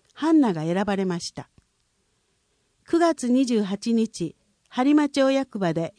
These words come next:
表彰式が行われましたが、黒のラブラドールレトリバーは、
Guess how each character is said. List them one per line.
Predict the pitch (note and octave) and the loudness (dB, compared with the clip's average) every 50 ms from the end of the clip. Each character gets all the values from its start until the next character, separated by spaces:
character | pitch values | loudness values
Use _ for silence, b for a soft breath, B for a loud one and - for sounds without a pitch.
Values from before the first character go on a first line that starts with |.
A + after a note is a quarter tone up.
| - - | -4 0
表 | C4 D4 D#4 | 0 2 2
彰 | D4 - F4 E4+ D#4 | 2 0 0 0 0
式 | - - - - F#3+ | -2 -6 -6 -6 -4
が | E3 D#3+ E3+ - | -2 -2 -2 -2
行 | - A3+ | -2 -2
わ | A#3 A3+ A3 A3 | 0 0 0 -2
れ | G3+ G#3 | -2 -2
ま | G#3 G#3 G#3 | -2 -2 -4
し | G3+ - | -4 -6
た | - D#3+ D3 | -8 -8 -8
が、 | D#3 D3+ - _ _ _ _ _ _ _ _ _ _ _ _ _ - | -8 -10 -14 _ _ _ _ _ _ _ _ _ _ _ _ _ -2
黒 | - C#4+ C4+ C4 A#3 | 0 4 4 4 4
の | A3 G3 F3 E3+ - - - | 4 2 0 -2 -4 -8 -6
ラ | F#3+ G#3+ C4 | -2 -2 0
ブ | C4+ D#4 | 0 2
ラ | D#4+ D#4+ D#4+ C#4+ | 2 2 2 2
ド | D#4 D4+ D4+ | 2 0 0
ー | |
ル | D4 D4 D4 | 0 0 0
レ | C#4+ C#4+ | 0 0
ト | - C#4+ C4 | 0 0 0
リ | C4+ C4+ | 0 0
バ | A3+ A3 G3 D#3+ | 0 -2 -2 -2
ー | D3 | -6
は、 | D3 C#3+ D3+ | -8 -10 -12